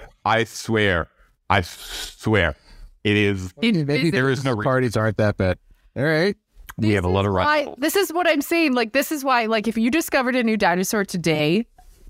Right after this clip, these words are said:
Speaker 2: they would be like, "This is Spiny McSpikester," or something. You know, like, it'd be ridiculous. It's like, we're very lucky that, um,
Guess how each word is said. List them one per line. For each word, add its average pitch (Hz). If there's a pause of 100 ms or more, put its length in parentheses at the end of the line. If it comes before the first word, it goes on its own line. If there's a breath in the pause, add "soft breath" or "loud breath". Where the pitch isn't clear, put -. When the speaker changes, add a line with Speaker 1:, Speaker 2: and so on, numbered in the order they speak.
(120)
Speaker 2:
they 214
would 247
be 220
like, 170 (640 soft breath)
"This 269
is 185
Spiny 233
McSpikester," 190
or 180
something. 214
You 226
know, 247
like, 226
it'd 226
be 247
ridiculous. 196
It's 185
like, 202
we're 214
very 285
lucky 185
that, 190
um, 160